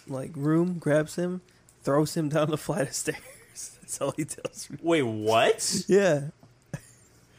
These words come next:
Speaker 1: This
Speaker 2: Well
Speaker 1: man comes in, grabs him, takes him to the stairs, and throws him down the bottom.
Speaker 2: No, that's descriptive. That's an actual issue. <laughs>
Speaker 1: Yeah. You know what?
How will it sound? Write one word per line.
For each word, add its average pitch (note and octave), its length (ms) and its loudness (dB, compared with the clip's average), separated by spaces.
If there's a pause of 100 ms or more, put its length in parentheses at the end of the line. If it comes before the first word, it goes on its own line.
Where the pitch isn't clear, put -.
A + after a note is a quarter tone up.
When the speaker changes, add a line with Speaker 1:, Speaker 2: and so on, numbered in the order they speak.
(560)
Speaker 1:
This C#3 160 0
Speaker 2:
Well C#3+ 100 2
Speaker 1:
man D#3 300 6
comes F#3 340 4
in, D#3+ 320 4 (360)
grabs D3 380 0
him, B2+ 300 -4 (560)
takes D3+ 260 2
him F3 140 2
to F#3 140 2
the E3+ 100 4
stairs, E3 400 4
and B2+ 140 -4
throws D3 440 2
him D3 160 4
down C3+ 260 4
the B2 60 -4
bottom. A#2+ 500 -2 (100)
Speaker 2:
No, F#3 220 2
that's D#3+ 280 0
descriptive. D#3+ 680 0
That's B2+ 200 2
an D#4 100 -2
actual C3+ 420 0
issue. A2 380 0 (340)
<laughs> - 340 -4
Speaker 1:
Yeah. F#3+ 560 2 (1080)
You F#3+ 100 -2
know G#3+ 160 6
what? A#3 280 2